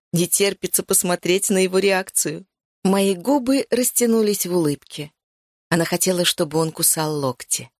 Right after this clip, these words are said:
Я тоже. Как сказал Пол, я выиграю в обоих случаях. Если облом, то я хоть определюсь. Если победа, я отыграюсь за все, что он заставил меня пережить.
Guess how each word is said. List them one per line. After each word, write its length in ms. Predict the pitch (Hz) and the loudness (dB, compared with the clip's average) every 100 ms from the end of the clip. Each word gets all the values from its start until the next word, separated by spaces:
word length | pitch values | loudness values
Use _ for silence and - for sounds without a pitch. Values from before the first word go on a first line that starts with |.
| _ | _
Я 240 | 226 285 | -2 -2
тоже. 440 | - 123 - - - _ _ _ _ _ _ - | -2 -8 -8 -12 -16 _ _ _ _ _ _ -4
Как 180 | 160 | 0
сказал 420 | - - 147 143 139 | 0 -2 -2 -2 -2
Пол, 360 | - 170 180 - _ _ - | 0 0 0 -8 _ _ -2
я 400 | 185 220 214 - | 2 2 0 -4
выиграю 720 | 165 196 262 214 196 208 202 | -6 0 2 2 2 2 4
в 40 | 185 | 2
обоих 380 | 160 165 156 - | 0 0 0 0
случаях. 680 | - 117 - - 123 _ _ _ _ _ | 0 -2 -4 -6 -8 _ _ _ _ _
Если 340 | 170 202 - | 2 2 2
облом, 520 | 170 160 139 180 262 254 _ _ _ _ | 2 0 0 -2 -4 -10 _ _ _ _
то 80 | 226 | -2
я 200 | 214 247 | 0 0
хоть 240 | - 220 | -2 -2
определюсь. 680 | 214 196 175 160 139 151 - - _ _ _ | -2 -2 0 0 0 -4 -8 -12 _ _ _
Если 300 | - 247 - | 0 2 2
победа, 540 | 160 139 127 196 247 262 _ _ _ _ _ - | 0 -2 0 0 0 -4 _ _ _ _ _ -6
я 240 | 151 170 | 0 0
отыграюсь 560 | 156 156 139 156 143 135 | 0 -4 -2 0 -2 -4
за 180 | 117 135 | -2 -2
все, 360 | - - 214 | 0 0 0
что 240 | 196 - 175 | -2 -2 -4
он 100 | 165 | -2
заставил 600 | 156 156 - 196 175 160 | 0 0 0 -2 -2 -2
меня 300 | 160 147 143 | -2 -2 -4
пережить. 680 | 131 127 123 123 - - | -4 -2 -4 -4 -8 -10